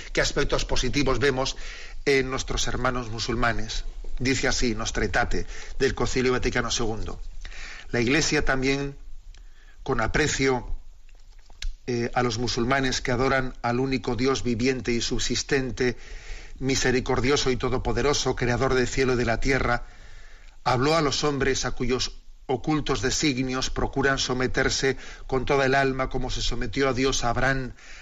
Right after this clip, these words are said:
a quien la fe islámica mira con complacencia. Veneran a Jesús como profeta, aunque no lo reconocen como Dios.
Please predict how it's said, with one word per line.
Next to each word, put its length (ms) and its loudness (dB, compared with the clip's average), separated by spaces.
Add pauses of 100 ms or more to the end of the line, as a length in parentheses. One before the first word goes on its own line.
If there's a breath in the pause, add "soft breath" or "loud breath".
(140 loud breath)
a 120 0
quien 220 0
la 120 0
fe 140 2
islámica 580 2
mira 260 2
con 160 -2
complacencia. 840 0 (720 loud breath)
Veneran 440 2
a 60 2
Jesús 380 -2
como 280 0
profeta, 680 0
aunque 320 0
no 160 4
lo 120 4
reconocen 640 0
como 280 0
Dios. 440 2